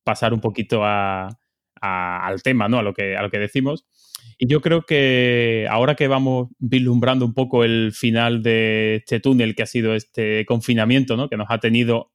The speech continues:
a la inmensa mayoría, pues, encerrados en casa y trabajando, algunos mejor, otros peor,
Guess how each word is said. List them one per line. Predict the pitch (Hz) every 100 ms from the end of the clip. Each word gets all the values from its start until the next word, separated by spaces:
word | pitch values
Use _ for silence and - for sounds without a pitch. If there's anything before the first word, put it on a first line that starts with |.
| _
a | 117
la | 104
inmensa | 101 113 127 123
mayoría, | 110 110 104 120 95 - _ _ _ _ _
pues, | - 98 95 92 -
encerrados | 120 113 110 120 113
en | 110
casa | 131 135 - 90 _ _ _ _
y | - 117 110 107
trabajando, | - 110 113 - 143 127 104
algunos | 101 127 123 120
mejor, | 117 117 - 139 117
otros | 107 113 -
peor, | 135 151